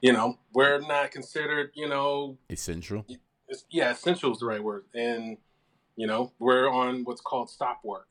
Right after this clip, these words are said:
Speaker 1: So we can't, you know, bill anything, you know, at all because the fact is with the E P A doesn't have any funding, so they tell us we can't work. So then we got teams of people, um,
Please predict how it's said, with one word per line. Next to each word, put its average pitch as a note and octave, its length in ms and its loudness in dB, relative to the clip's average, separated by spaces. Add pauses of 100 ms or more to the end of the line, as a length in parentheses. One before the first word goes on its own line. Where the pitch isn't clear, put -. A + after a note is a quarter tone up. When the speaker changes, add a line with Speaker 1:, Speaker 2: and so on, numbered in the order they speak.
(140)
Speaker 1:
So - 180 -12
we A#2 120 -10
can't, B2+ 340 -4 (380)
you B2+ 160 -4
know, G#2 280 -6
bill C3 300 2
anything, G#2 600 -6 (720)
you A3+ 160 -2
know, G#2+ 180 0
at A#2 140 6
all - 200 8
because A2+ 300 -6
the A2 80 -12
fact A#2 380 -8
is A2 120 -12
with F2+ 240 -20
the F#2+ 100 -14
E - 280 -20
P A#2+ 140 -4
A - 20 -2
doesn't A#2+ 180 -2
have B2 140 0
any B2+ 120 2
funding, C3 360 0
so - 100 -10
they G#2 120 -6
tell A2 180 -8
us - 160 -14
we - 80 -20
can't G#2+ 240 -10
work. - 280 -6
So G#3+ 180 -12
then G#2 260 -12
we A3+ 60 -18
got - 260 -4 (580)
teams D#3 680 -2
of A2+ 120 -6
people, G#2+ 640 -4 (400)
um, - 440 -2